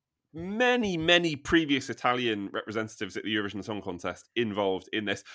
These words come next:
including Mahmood, who has only just done it. He, he, of course, was in Turin. He represented Italy on home soil in twenty twenty-two. You've got Mahmood in there. You've got Emma Moroni from twenty fourteen. You've got Il Volo in there as well. I've definitely missed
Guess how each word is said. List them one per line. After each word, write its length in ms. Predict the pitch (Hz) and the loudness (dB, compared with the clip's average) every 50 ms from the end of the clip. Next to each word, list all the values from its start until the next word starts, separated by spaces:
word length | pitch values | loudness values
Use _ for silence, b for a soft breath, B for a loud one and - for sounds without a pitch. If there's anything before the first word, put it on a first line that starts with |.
| B B | B B
including 560 | - - 208 - - 285 294 214 - 156 120 117 | -10 -10 -8 -2 -2 0 2 4 4 4 4 4
Mahmood, 460 | 131 139 147 165 196 190 127 101 - b b b _ | 2 4 6 6 6 6 4 2 -2 b b b _
who 260 | 170 180 180 180 170 b b b b _ | 4 4 4 4 2 b b b b _
has 120 | 180 175 214 | 0 4 4
only 200 | 240 262 262 - | 4 4 4 2
just 380 | 131 156 160 131 123 101 90 - | 2 2 2 2 -2 -12 2 8
done 180 | 147 190 262 | 10 10 10
it. 200 | 254 127 101 - - _ _ _ _ | 10 4 4 2 -4 _ _ _ _
He, 180 | 170 185 180 | 0 2 4
he, 100 | 175 180 | 4 2
of 140 | 190 185 - | 2 2 0
course, 180 | - 170 170 - | -4 -4 -2 -2
was 100 | 160 160 | -2 0
in 140 | 170 175 | 0 0
Turin. 480 | - - - 165 160 175 226 277 254 123 | -2 -2 -2 0 2 2 2 2 0 0
He 120 | 127 131 | -2 0
represented 460 | 143 156 - 131 143 143 143 147 131 147 | 0 0 -2 -2 -4 -4 -4 -6 -8 -10
Italy 180 | 139 - 147 | -6 -2 -2
on 100 | 143 143 | -2 0
home 220 | 143 147 147 147 139 | 2 0 0 0 0
soil 220 | 143 - 151 151 | -4 -4 -4 -2
in 100 | 147 143 | -4 -4
twenty 240 | 143 - 147 151 147 | -4 -4 -4 -4 -4
twenty-two. 460 | - - 147 147 147 147 - 196 202 | -6 -6 -6 -6 -6 -6 -4 -4 -4
You've 220 | 175 120 87 85 | -2 -4 -6 -6
got 180 | _ 90 - - | _ -8 -6 -4
Mahmood 400 | 101 98 110 135 175 180 180 175 | -6 -4 -2 2 4 4 4 4
in 160 | 180 170 170 | 2 -2 -2
there. 180 | 165 170 165 165 | -2 -2 -2 -2
You've 140 | 160 143 120 | -4 -4 -6
got 140 | 110 - - | -8 -2 -2
Emma 200 | 113 110 98 90 | 0 0 0 -2
Moroni 340 | 95 104 123 143 160 165 160 | 0 2 2 2 2 0 -4
from 160 | - 123 107 | -8 -10 -10
twenty 220 | - - 98 92 | -8 -6 -6 -6
fourteen. 460 | 90 _ 92 92 - - 147 170 170 | -6 _ -12 -12 -6 -4 -4 -4 -2
You've 100 | 165 131 | -4 -4
got 120 | - - - - | -6 -6 -2 0
Il 180 | 110 107 101 | 0 0 0
Volo 440 | 87 85 110 131 165 180 175 175 175 | -2 0 0 2 2 2 2 0 0
in 140 | 175 170 165 | -2 -4 -4
there 260 | 165 160 156 147 131 | -4 -2 -2 -2 -2
as 140 | 120 113 - | -4 -4 0
well. 260 | 135 143 147 151 151 b b b b | 0 2 2 2 0 b b b b
I've 160 | - 117 123 _ | -8 -8 2 _
definitely 380 | 202 - - - 104 101 101 | 4 4 4 0 -4 -4 -4
missed 380 | 104 113 131 147 147 - - | 2 2 2 2 2 -2 -14